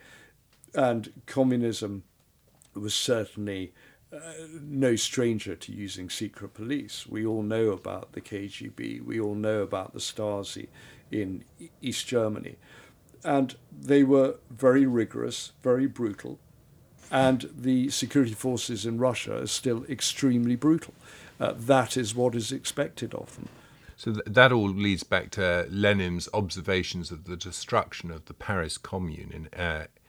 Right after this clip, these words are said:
Speaker 2: eighteen seventy-one. He w-, learnt the lesson that to achieve your end, you've got to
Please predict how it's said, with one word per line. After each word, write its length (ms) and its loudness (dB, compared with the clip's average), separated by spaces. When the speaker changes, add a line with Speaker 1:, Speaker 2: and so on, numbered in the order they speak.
Speaker 2:
eighteen 400 -2
seventy-one. 840 -2
He 160 -2
w-, 160 0
learnt 300 0
the 80 -4
lesson 400 0
that 200 -6
to 200 0
achieve 420 2
your 200 4
end, 200 2
you've 180 -8
got 260 -4
to 320 -6